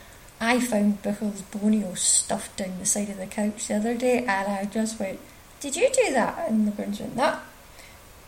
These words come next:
And I wasn't sure if I believed them or not. And then, uh, he did it again, and I was like, "Oh, it's definitely Buchel." <laughs> So he's wandering around with a bonio in his mouth. But I've shut the door, so it'll be fine. Right, so where were we? All I could find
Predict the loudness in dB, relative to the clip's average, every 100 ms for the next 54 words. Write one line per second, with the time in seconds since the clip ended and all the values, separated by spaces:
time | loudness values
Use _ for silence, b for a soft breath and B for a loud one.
0 | -4 2 4 4 2 -6 -16 -18 -16 -16
1 | -18 -20 -14 -8 -8 -8 -10 -12 -10 -12
2 | -12 -12 -14 -10 -8 -8 -10 B B B
3 | B 2 6 8 8 8 6 4 -2 -8
4 | -6 -4 -2 -4 -6 0 2 4 2 -2
5 | -6 -6 -4 -4 -6 -10 -6 -6 -6 -8
6 | -4 -6 -4 -8 -10 -6 -6 -6 -16 -20
7 | -18 -10 B -10 -10 -4 -2 0 0 2
8 | 2 2 0 -2 0 0 0 -2 -6 -4
9 | -6 -6 -12 -20 -20 -20 -20 -10 -6 -4
10 | -4 -4 -4 -8 -10 -12 -12 -10 -10 -12
11 | -16 -10 -8 -6 -2 0 4 2 0 -8
12 | B B B B B -14 -14 -14 -20 -20
13 | -4 4 8 8 8 4 -2 -2 0 -2